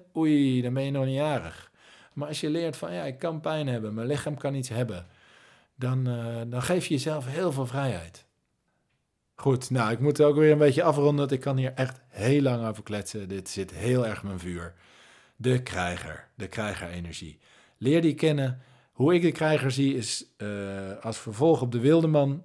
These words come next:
eerst de energie leren kennen in al zijn rauwheid en dan leren kanaliseren. Het is wat mij betreft ook echt andersom niet mogelijk. En dat zie ik bijvoorbeeld in een aantal, eh, Aikido-leraren. Die zijn dan technisch heel vaardig.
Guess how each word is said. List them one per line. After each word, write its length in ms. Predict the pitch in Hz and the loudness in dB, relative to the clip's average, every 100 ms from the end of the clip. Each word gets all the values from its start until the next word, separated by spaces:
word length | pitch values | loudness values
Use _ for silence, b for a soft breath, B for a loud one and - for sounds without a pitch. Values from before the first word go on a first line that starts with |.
| _ | _
eerst 340 | - 160 170 131 | -2 2 2 2
de 100 | 135 | 0
energie 400 | 131 117 113 113 | 0 -2 -2 -2
leren 300 | 107 98 98 | -2 -4 -4
kennen 340 | 143 135 127 | -2 -2 -4
in 180 | 110 113 | -8 -8
al 180 | 123 127 | -4 -2
zijn 180 | 110 | -2
rauwheid 540 | 107 110 107 92 95 - | -2 -2 -2 -2 -4 -8
en 200 | 95 101 | -10 -4
dan 260 | 120 131 | -2 -2
leren 340 | 113 113 101 101 | -2 -2 -4 -6
kanaliseren. 920 | 110 104 95 95 85 95 85 82 87 b | -6 -6 -6 -6 -6 -6 -6 -10 -14 b
Het 160 | 131 143 | 0 2
is 120 | 139 | 2
wat 140 | 139 | 0
mij 160 | 143 156 | 2 0
betreft 260 | 135 127 | 0 -2
ook 100 | 131 | -2
echt 200 | 175 160 | -4 -4
andersom 640 | 147 123 113 120 120 110 110 | -4 -4 -2 -2 -4 -4 2
niet 280 | 165 180 123 | 4 2 0
mogelijk. 640 | 104 107 - 127 180 - b b b b | -4 -6 -4 -4 -4 -12 b b b b
En 120 | 117 | -6
dat 180 | 117 123 | -2 -2
zie 200 | - 147 | 2 2
ik 100 | 147 | 2
bijvoorbeeld 440 | 123 110 113 107 - | 0 -2 -2 -2 -6
in 140 | 113 | -6
een 100 | 110 | -6
aantal, 500 | 117 113 110 101 98 | -6 -6 -6 -8 -8
eh, 140 | 95 92 | -8 -10
Aikido-leraren. 1120 | 120 143 151 139 123 123 110 104 101 92 92 b b b | -4 -4 0 2 2 2 0 -2 -4 -8 -12 b b b
Die 100 | 101 | -8
zijn 200 | 110 127 | -4 -4
dan 160 | 107 | -4
technisch 400 | - 156 - 117 | -2 -4 -2 -6
heel 340 | 80 90 165 175 | -6 -2 2 2
vaardig. 600 | 110 107 120 175 - | 0 -4 -6 -8 -12